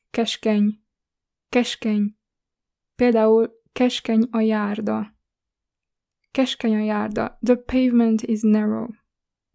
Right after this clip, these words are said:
We would not say keskeny látókörű. Instead, szűk látókörű. Sötét. Sötét. It means dark. Például sötét erdő.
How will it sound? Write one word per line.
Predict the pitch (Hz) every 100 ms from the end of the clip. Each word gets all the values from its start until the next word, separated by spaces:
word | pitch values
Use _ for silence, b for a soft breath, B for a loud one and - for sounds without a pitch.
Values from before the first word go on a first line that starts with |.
| _ _ _
We | 240
would | 254 247
not | 240 254 254
say | 240 220 214
keskeny | 208 233 220 - 220 214
látókörű. | 208 208 214 214 214 226 214 214 240 _ _ _ _ _ _ _ _ _ _
Instead, | - 214 214 220 208 202 _
szűk | - - 220 214 226
látókörű. | 208 202 - 214 233 233 240 214 _ _ _ _ _ _ _ _ _ _ _ _ _ _ _
Sötét. | - 269 269 - 208 208 - - _ _ _ _ _ _ _ _ _ _ _ _ _
Sötét. | - - 254 254 214 214 214 _ _ _ _ _ _
It | 240
means | 220 226 226 -
dark. | - 226 220 254 - - _ _ _ - _ _ _
Például | - 254 233 220 220 247
sötét | - - 254 254 220 220 -
erdő. | 214 214 214 214 233 233 -